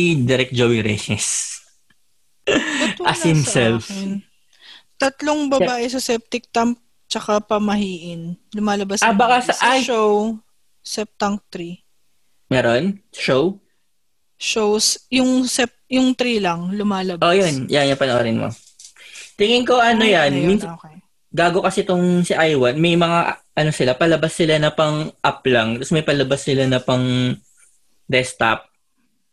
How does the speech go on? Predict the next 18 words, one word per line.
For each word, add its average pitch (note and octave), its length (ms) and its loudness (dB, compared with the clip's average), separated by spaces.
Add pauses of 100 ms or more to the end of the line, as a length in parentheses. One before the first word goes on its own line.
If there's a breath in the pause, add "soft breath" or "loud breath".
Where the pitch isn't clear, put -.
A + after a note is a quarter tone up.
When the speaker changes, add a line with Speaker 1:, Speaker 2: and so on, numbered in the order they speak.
(180)
Speaker 2:
Ah, A#3+ 960 -4
ne? C4 500 -2 (240)
Gara. D#3+ 480 -10 (880)
Speaker 1:
Mm-mm. A2 340 0
Ewan C3 160 0
ko C#3 80 -6
ba C3 80 2
yung A#2+ 120 0
sa - 120 -8
mga G#2+ 160 0
yan. A#2+ 80 -2
Speaker 2:
Okay. F3+ 540 -4 (840)
<laughs> F#3 580 -8 (720 loud breath)
Nice. F3 640 -10 (240)
Nakakatuwa C4+ 520 -8
talaga G#3+ 320 -10
tong G#3 140 -8
si F#3+ 540 -8